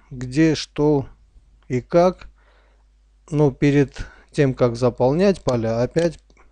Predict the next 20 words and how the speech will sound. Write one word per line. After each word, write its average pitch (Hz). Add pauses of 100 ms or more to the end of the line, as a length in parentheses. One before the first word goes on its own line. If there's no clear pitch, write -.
(440)
перевести 131
на 139
язык 127
оригинала. 127 (1400)
И 226
в -
самом 151
низу 135
две 113 (460)
галочки 165
проставить 156
после 147
заполнения. 139 (1080)
Нажать 135
на 135
кнопочку 139
"Регистр 139
My 131
Account". 113 (640)
Здесь, 175